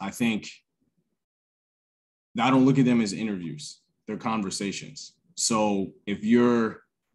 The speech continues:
creating an environment where people are comfortable and relaxed, they forget about the camera, they forget about the dolly, they forget about the lights, they forget about the mic. They're just talking,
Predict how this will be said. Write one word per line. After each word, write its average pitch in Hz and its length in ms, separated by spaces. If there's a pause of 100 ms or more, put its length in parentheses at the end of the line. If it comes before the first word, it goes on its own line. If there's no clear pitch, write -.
(800)
creating 127 440
an 117 80
environment 107 840
where 98 160
people 107 400
are 95 160
comfortable 120 720 (340)
and 101 160
relaxed, 101 800 (1000)
they 104 100
forget 107 300
about 98 260
the 92 80
camera, 113 680 (140)
they 95 100
forget 98 320
about 87 320
the 85 80
dolly, 104 600
they 95 100
forget 92 300
about 90 200
the 90 80
lights, 95 380
they 92 100
forget 95 280
about 90 260
the 90 60
mic. 92 320
They're 107 120
just 92 300
talking, - 400